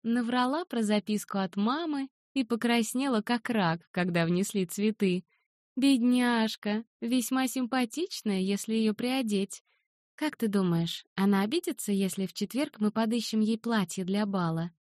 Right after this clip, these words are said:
спросил третий голос. «Она горда,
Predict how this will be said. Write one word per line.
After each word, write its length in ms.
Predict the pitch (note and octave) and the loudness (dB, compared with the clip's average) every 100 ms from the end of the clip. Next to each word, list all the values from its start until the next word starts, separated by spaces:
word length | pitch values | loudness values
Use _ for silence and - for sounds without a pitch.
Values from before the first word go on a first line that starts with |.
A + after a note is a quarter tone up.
| _ _ _ | _ _ _
спросил 500 | _ F3 E3+ E3+ D#3+ | _ -2 0 0 -4
третий 400 | E3 F3 D3+ D#3+ | 0 0 0 -2
голос. 560 | E3 E3 D3+ D3 D3 - _ _ _ _ _ _ _ _ | 0 0 2 0 -4 -12 _ _ _ _ _ _ _ _
«Она 300 | G#3+ A#3+ B3 | 0 2 2
горда, 720 | A#3 A#3 G#3+ F#3+ C4 E4+ G3 | 4 2 4 2 0 0 -4